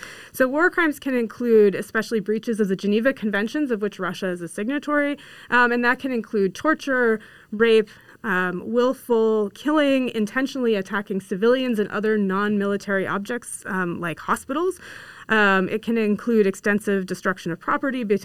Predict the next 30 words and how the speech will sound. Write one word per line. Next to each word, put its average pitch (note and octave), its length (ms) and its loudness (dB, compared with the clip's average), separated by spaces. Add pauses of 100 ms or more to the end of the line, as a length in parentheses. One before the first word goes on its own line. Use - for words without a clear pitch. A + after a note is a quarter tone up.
(340)
beyond B3 400 4
what's A3+ 220 0
justified G3+ 540 -2
by F3 120 -4
military F3 540 -4
necessity, A#3 640 0 (300)
and A#3 160 6
much A3+ 200 2
more. F#3 300 -6 (320)
Now, A3 140 2
the A#3 180 2
International C4 460 2
Criminal F4 360 2
Court F#3 440 -2
is G3+ 200 -6
now G#3 400 2
investigating G#3+ 800 0
Russia G3 300 0
for G3+ 140 -4
war E3 200 -4
crimes. A3+ 380 -4
Russia's G#3 340 -2
not F#3+ 260 0
a B3+ 40 0
member G3+ 300 0
of F3+ 100 -4
the F3+ 120 -6
International D#3+ 520 -6
Criminal E3+ 380 -8
Court. B3 320 0